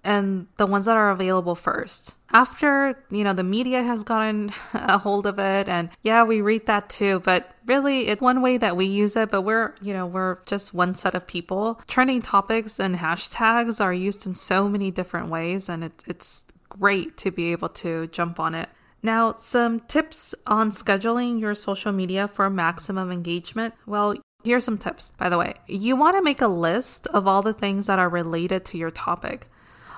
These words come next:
A lot of new bloggers, they'll just align themselves, like, every month they'll have a theme and they'll go ahead and do that. I think that's a great start. If you're more advanced and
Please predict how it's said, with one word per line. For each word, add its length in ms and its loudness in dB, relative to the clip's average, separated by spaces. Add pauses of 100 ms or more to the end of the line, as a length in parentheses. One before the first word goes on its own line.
(140)
A 40 6
lot 240 10
of 340 0
new 380 2
bloggers, 720 0
they'll 480 2
just 240 -4
align 380 6
themselves, 420 0
like, 120 -4
every 240 0
month 380 0
they'll 160 0
have 300 4
a 80 -4
theme 560 -6
and 260 -6
they'll 100 0
go 180 0
ahead 180 -2
and 120 -6
do 160 -10
that. 320 -2
I 60 -2
think 160 0
that's 140 -8
a 80 0
great 280 0
start. 400 -2 (160)
If 120 -2
you're 160 4
more 280 2
advanced 640 0
and 400 -2